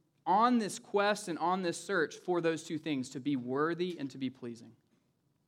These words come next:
And then it even throws in there, uh, kind of toward the end of that segment, to be qualified. That our life is all about being worthy, being pleasing. That our whole world wants this. It's what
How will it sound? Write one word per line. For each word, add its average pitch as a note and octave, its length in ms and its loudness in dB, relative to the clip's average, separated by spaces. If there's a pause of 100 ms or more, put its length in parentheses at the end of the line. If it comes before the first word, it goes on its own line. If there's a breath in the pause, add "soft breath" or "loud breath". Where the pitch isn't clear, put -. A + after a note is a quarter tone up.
(420)
And C#3 80 -4
then D3+ 120 2
it D#3 40 4
even D#3 180 0
throws D3+ 260 0
in D3 80 4
there, C#3+ 280 0 (280 soft breath)
uh, B2+ 340 -2 (120)
kind C#3+ 120 -4
of C3 60 -4
toward C3+ 180 -4
the C3+ 80 -2
end C3+ 100 -2
of B2 60 -6
that B2+ 180 -2
segment, C3 360 -4
to - 60 -14
be C3 80 -4
qualified. B2 580 -14 (1300)
That E3 140 2
our F#3 140 8
life G3+ 520 6
is D#3 220 0
all A3+ 380 6
about F#3+ 400 4
being E3+ 340 0
worthy, A3 520 4
being E3+ 280 -2
pleasing. F#3+ 840 -2 (840)
That F#3 120 4
our F#3+ 140 6
whole C#4 500 6
world C4 520 8
wants G#3 360 0
this. - 420 -8 (220 soft breath)
It's F#3+ 160 0
what A#3+ 320 6